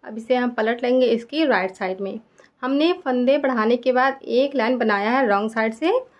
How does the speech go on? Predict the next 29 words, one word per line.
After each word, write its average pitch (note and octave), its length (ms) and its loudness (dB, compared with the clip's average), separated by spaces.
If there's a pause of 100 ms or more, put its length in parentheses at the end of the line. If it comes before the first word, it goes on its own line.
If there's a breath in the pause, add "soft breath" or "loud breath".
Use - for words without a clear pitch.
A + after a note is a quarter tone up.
(280 soft breath)
अब A3 120 -4
इसके A#3+ 200 -4
right G#3+ 240 0
side A#3+ 220 -2
में B3+ 120 2
आ B3 120 2
गए C4 120 2
हैं, E4 260 2 (320 loud breath)
तो - 60 -4
इस D#4 240 -6
लाइन C4+ 280 2
में C#4+ 120 4
भी C#4+ 100 -2
हमें B3+ 260 0
फंदे B3+ 260 0
नहीं A3 220 2
बढ़ाने G3+ 320 0
हैं। F#3+ 180 -4 (380 soft breath)
देखिए, C#4 160 -2
हमें D4+ 220 2
तीन D4+ 520 0
लाइन C#4 240 2
बनाना G#3+ 400 0
है, D#4+ 280 0
उसके B3 340 -6
बाद B3+ 260 0
हम B3 220 -2
फिर A3+ 200 -4
से D4 260 -2